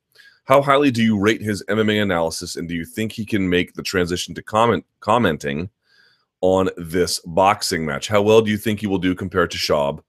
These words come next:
who will be in the same role but for Showtime in the States? I don't think Schaub's gonna be on the broadcast of the fight itself.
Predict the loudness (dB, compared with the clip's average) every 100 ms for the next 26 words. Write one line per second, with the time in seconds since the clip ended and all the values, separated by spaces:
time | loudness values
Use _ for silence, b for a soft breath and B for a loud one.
0 | _ _ _ _ -4 0 2 0 0 0
1 | 0 2 2 0 -2 -4 -2 0 0 0
2 | -2 -2 -4 -2 0 0 0 -2 -2 0
3 | 2 2 -2 -2 -2 -2 -2 -6 -10 -4
4 | 2 2 2 0 -2 -2 -8 -4 0 0
5 | -2 -2 2 2 0 -6